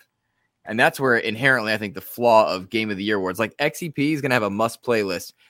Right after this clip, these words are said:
That's basically games that I like and said, "Hey, check this out." Have I played them all? No.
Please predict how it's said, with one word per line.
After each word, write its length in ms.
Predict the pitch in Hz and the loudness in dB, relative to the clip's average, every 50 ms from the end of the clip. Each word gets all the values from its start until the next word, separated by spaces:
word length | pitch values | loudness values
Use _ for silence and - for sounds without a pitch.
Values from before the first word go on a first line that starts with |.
| _ _ | _ _
That's 140 | - 190 185 | -6 0 4
basically 320 | 220 233 233 - 185 165 147 | 4 4 4 4 0 0 0
games 420 | 120 107 127 131 135 139 135 113 | 2 2 2 2 2 0 -2 -2
that 100 | 117 98 | -2 0
I 160 | 101 104 104 | 2 2 2
like 480 | 98 92 87 85 85 98 113 151 - - - | 2 0 0 0 0 0 0 0 -4 -8 -10
and 120 | - 107 | -10 -8
said, 160 | - - 110 107 | -4 -4 -4 -4
"Hey, 220 | 110 127 113 104 | -2 -4 -4 -4
check 260 | - - - 113 - - | -4 -6 -8 -8 -6 -8
this 200 | 110 104 - - - | -8 -8 -8 -4 -4
out." 300 | 92 87 73 - - _ _ _ _ _ _ - | -2 -2 -4 -6 -12 _ _ _ _ _ _ -8
Have 80 | 110 | -4
I 120 | 101 101 90 | -4 -4 -4
played 320 | - _ - 110 117 123 | -4 _ -4 -2 -2 -2
them 120 | 135 139 143 | -2 -2 0
all? 240 | 143 147 151 151 135 | 0 0 0 -2 -4
No. 500 | - 104 104 110 117 113 107 87 69 - | -8 -10 -8 -4 -4 -4 -4 -4 -8 -12